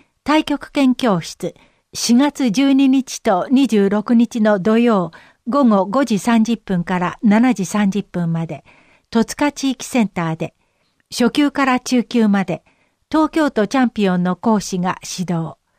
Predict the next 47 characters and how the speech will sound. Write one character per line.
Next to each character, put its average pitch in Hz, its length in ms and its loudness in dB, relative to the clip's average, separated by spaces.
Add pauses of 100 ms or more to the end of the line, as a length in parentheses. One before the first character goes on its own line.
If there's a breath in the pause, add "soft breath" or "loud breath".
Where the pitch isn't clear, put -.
(420)
費 269 140 0
用、 185 340 0 (120)
一 226 200 0
回 247 340 -2
千 262 240 2
五 202 140 2
百 208 280 -4
円。 170 240 -6 (500)
申 233 160 4
し - 100 -4
込 220 160 0
み、 202 200 0 (280 soft breath)
当 294 160 2
日 277 340 -4
直 240 180 0
接 269 360 -6
会 202 240 -2
場 175 280 -4
へ。 165 180 -8 (680)
問 240 220 2
い 220 40 2
合 220 100 2
わ 220 100 0
せ、 - 240 -6 (200 soft breath)
新 294 320 2
宿 294 200 -4
太 285 280 -2
極 - 300 -6
拳 190 340 -2
連 247 260 4
合 220 260 0
会、 165 340 -8 (320)
山 196 340 2
田。 185 220 -8 (420)
電 220 280 2
話、 208 180 -2 (300 loud breath)
零 269 240 0
九 226 300 0
零 185 420 -2
三 269 300 2
四 247 220 4
三 226 280 2
九 196 420 -2
零 240 240 2
三 190 300 -2
三 185 260 -2
九。 175 380 -8